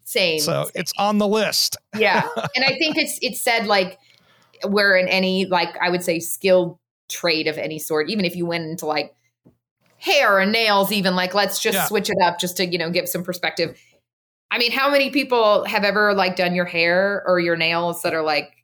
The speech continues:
Speaker 1: they just got fresh? You know what I mean? Like,
Speaker 2: Yeah.
Speaker 1: like, the reality is, like, when you do it every day, it's easy to, like, put your stuff aside, you know?
Speaker 2: So,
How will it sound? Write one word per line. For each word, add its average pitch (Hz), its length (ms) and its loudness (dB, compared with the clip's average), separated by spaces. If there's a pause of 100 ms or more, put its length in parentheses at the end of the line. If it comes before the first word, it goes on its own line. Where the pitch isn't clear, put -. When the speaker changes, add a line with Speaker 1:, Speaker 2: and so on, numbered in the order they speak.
(720)
Speaker 1:
they 196 160 0
just 185 220 -2
got 165 200 -2
fresh? - 360 -4
You 226 140 0
know 226 60 2
what 226 80 0
I 220 40 0
mean? 220 200 0
Like, 214 180 0
Speaker 2:
Yeah. 214 100 0
Speaker 1:
like, 190 220 -2 (300)
the 254 80 0
reality 247 600 2
is, 208 300 2
like, 202 380 0
when 185 200 -2
you 208 120 0
do 202 180 2
it 196 60 2
every 190 240 0
day, 175 540 0 (640)
it's 190 220 0
easy 196 260 -2
to, 185 80 4
like, 175 240 0
put - 180 -6
your 170 180 0
stuff 156 340 -4
aside, - 420 -8
you 151 80 -8
know? 147 260 -4 (480)
Speaker 2:
So, 208 400 -2